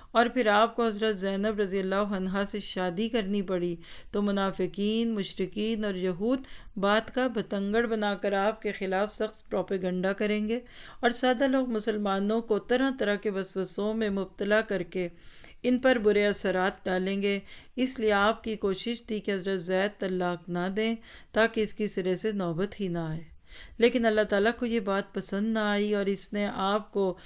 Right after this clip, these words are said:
मोहब्बत आमेज़ तंबीह की। चुनाचे इरशाद हुआ, "वइज़ तक़ूलु लिल्लज़ी अनअमल्लाहु अलैहि व अनअमता अलैहि अमसिक अलैका ज़ौजका वत्तक़िल्लाह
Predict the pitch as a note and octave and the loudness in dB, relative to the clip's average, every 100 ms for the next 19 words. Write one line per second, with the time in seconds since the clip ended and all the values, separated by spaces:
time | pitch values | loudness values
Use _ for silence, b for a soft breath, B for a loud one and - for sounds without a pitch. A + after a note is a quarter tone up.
0 | B B G#3 A3 A3+ G3+ B3 B3 G#3+ G3+ | B B -2 0 2 4 2 4 2 2
1 | G3+ G#3 - G3+ G3 G#3 A#3 - G#3+ G3+ | 0 0 -2 -4 -2 -2 -4 -6 -4 -4
2 | F#3+ G3+ G#3 G#3 G#3 F#3 - F#3 F#3+ G3 | -2 0 0 2 0 0 -2 0 0 -2
3 | F3 F3+ F3+ F3+ B B - A#3 C4 C4 | -2 0 0 -4 B B 4 6 6 4
4 | A3+ G#3 G#3+ G#3 G3+ G3 F#3+ G3+ A3 G3+ | 0 2 4 4 4 2 2 0 0 -2
5 | F3 D#3+ B B B A#3 A#3+ B3 A#3 A3+ | -2 -4 B B B 2 2 2 2 2
6 | G#3+ G3 G3+ A#3 A#3 A#3 A#3+ A#3 A#3 G#3+ | 0 0 0 0 2 2 2 0 0 2
7 | G3+ G3+ A3+ A3 A#3 A3 G#3+ A#3 A3+ C4 | 2 0 0 0 0 2 2 0 2 -2
8 | C4 B B - A#3+ C4 C4 C#4 A#3 G#3 | -2 B B 0 4 4 2 0 2 4
9 | G3+ A3 A3+ G#3 F#3 G3+ A3 A#3 A#3 G3 | 4 2 0 0 2 2 2 0 0 0
10 | G3 - G#3 G#3 G#3 G3 G3 F#3+ F#3+ G#3+ | -2 -2 -6 -4 -4 -2 0 0 2 0